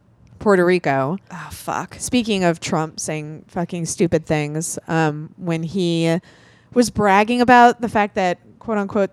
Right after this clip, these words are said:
Speaker 1: only sixty-four people had died. Um,
Speaker 2: Which it was obvious was a
Speaker 1: obviously
Speaker 2: lie.
Speaker 1: not true. Yeah, that was the thing. Like, everybody knew that was not true. Uh, and as it turns out, according to,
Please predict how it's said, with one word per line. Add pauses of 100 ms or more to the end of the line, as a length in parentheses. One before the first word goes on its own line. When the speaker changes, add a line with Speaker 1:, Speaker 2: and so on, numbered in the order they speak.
(100)
Speaker 1:
only
sixty-four
people
had
died. (140)
Um, (120)
Speaker 2:
Which
it
was
obvious
was
a
Speaker 1:
obviously
Speaker 2:
lie.
Speaker 1:
not
true.
Yeah,
that
was
the
thing.
Like,
everybody
knew
that
was
not
true. (640)
Uh,
and
as
it
turns
out,
according
to,